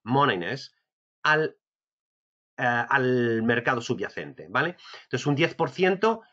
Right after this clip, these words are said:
el strike sería un dos mil quinientos veinticinco, un veinte por ciento, un strike, sería el strike, eh, am, dos mil doscientos cincuenta, un treinta por ciento, mil novecientos. De antemano no sé qué es, qué opción voy a hacer, pero esto nos va a seguir, nos va a servir para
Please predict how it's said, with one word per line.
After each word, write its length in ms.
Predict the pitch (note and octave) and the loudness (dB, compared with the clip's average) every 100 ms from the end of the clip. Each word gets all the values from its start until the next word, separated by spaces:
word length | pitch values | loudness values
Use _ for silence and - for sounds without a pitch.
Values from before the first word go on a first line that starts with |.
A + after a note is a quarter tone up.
| _ | _
el 160 | A#2 A2 | -6 -6
strike 320 | - C#3 C3+ | -2 -2 0
sería 360 | C3+ B2+ B2+ A2+ | 0 0 2 0
un 280 | A2 G#2+ | -2 -6
dos 220 | G#2+ G#2 B2+ | -6 -4 -2
mil 140 | A#2+ | -2
quinientos 320 | A2+ G#2 A2+ | -4 -4 -4
veinticinco, 500 | B2 B2 C3+ E3 E3+ | -2 -2 -2 -2 0
un 120 | D3 B2 | 2 2
veinte 260 | C3 A#2+ | 2 0
por 140 | A#2 G#2+ | -4 -2
ciento, 280 | C3+ A#2 | -2 -2
un 80 | G2+ | -4
strike, 460 | G#2 A#2+ A2 - _ | -4 -2 -2 -4 _
sería 320 | - - A2 G#2 | -8 -6 -2 -2
el 60 | |
strike, 380 | G2 - A2+ G2+ | -2 -2 0 0
eh, 480 | G2 F#2 F2+ E2+ E2 - _ _ _ _ | -2 -2 -2 -2 -6 -12 _ _ _ _
am, 1040 | G#2 F#2+ F#2 F2+ E2+ F2+ E2+ F2 E2 E2 | -2 0 2 0 -2 -4 -6 -8 -8 -10
dos 200 | - G#2 | -6 -2
mil 120 | B2+ F#2+ | 0 0
doscientos 340 | - - B2 | -2 -4 -2
cincuenta, 580 | D3+ D3 F#3+ F#3 F#3+ F3+ | -2 2 2 2 2 2
un 120 | C3 | 0
treinta 260 | A#2+ A#2+ A#2 | 2 0 0
por 120 | A#2 | -2
ciento, 280 | D#3 D3+ C#3 | -2 0 2
mil 100 | C3+ | 2
novecientos. 520 | B2+ C#3+ E3+ F3 - | 2 2 0 -2 -8
De 180 | - C#3+ | 0 2
antemano 420 | C#3+ D3+ F3 A#3+ | 2 4 4 4
no 120 | A#3 G#3 | 4 2
sé 260 | - G#3 | 2 0
qué 140 | - A2 | 0 -2
es, 240 | - - - | -4 -14 -2
qué 80 | |
opción 320 | C3+ - B2 A2 | -2 0 -2 0
voy 200 | A2 F2+ | 0 -2
a 40 | |
hacer, 240 | - F2 - _ _ _ | -4 -6 -6 _ _ _
pero 120 | B2+ | -6
esto 140 | C3+ F#3+ | 0 2
nos 180 | D3 | 2
va 60 | D#3 | 0
a 20 | |
seguir, 400 | - C#3+ F3 E3+ _ - | 0 0 0 0 _ -4
nos 260 | C3 B2 | 0 2
va 80 | D3 | 0
a 40 | D3+ | 2
servir 480 | D3 B2+ D3 D#3 - - _ _ | 0 0 0 -2 -6 -20 _ _
para 420 | B2+ B2 A2 - | 2 4 2 -2